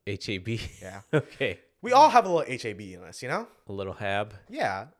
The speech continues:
Speaker 2: but it's just the percents. Like, my percent used to be fifteen, but I've let go a lot, and I'm chilling now.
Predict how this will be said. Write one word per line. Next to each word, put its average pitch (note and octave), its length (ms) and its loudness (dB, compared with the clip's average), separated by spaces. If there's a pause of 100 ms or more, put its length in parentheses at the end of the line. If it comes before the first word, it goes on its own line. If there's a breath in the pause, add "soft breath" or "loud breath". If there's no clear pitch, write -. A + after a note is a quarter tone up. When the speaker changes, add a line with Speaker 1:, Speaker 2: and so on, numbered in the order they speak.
Speaker 2:
but D3+ 260 2
it's D#3 140 -2
just D3+ 140 -12
the D3+ 40 -12
percents. C3+ 600 -10
Like, A#2 120 -8
my D3 140 0
percent G3 320 -6
used D#3+ 100 -6
to - 40 -12
be D#3+ 60 -6
fifteen, A2+ 500 -12 (340 loud breath)
but A2+ 120 -6
I've A#2 220 -2
let C#3 160 -4
go B2+ 200 0
a - 20 -2
lot, G#2+ 460 -4 (320)
and G#2+ 100 -12
I'm A2 80 -10
chilling A2 300 -6
now. F#2+ 260 -12